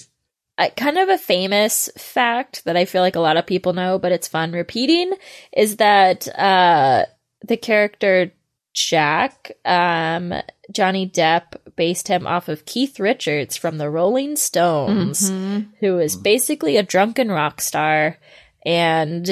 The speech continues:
Speaker 1: his reasoning was that because pirates were the rock stars of their day, which is maybe kind of true,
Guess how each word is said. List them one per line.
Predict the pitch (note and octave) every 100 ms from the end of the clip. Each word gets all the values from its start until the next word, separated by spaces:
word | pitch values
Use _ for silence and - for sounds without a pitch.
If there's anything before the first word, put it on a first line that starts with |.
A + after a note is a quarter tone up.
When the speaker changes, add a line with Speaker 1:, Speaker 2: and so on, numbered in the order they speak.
| -
Speaker 1:
his | F3 G3+ F3 E3+ E3+ D#3+ E3+ G3+
reasoning | B3+ F4 D#4+ G3+ E3+ F#3 A3+ E4+ G#4+
was | A#3
that | G#3+ -
because | B3 C#4+
pirates | - - A4 A4 - - -
were | C#4
the | D#4
rock | D4+ G#3+ -
stars | - F#3+ F3 F3+ -
of | F#3
their | F#3+ F#3+
day, | G3 G#3+ C4 D#4+ - _ _ _ _ _ -
which | F4 E4+ - -
is | E4+ D#4+ - -
maybe | D#4 D#4 D4 C4
kind | A3+ F#3 F#3+
of | F#3+
true, | - B3+ E4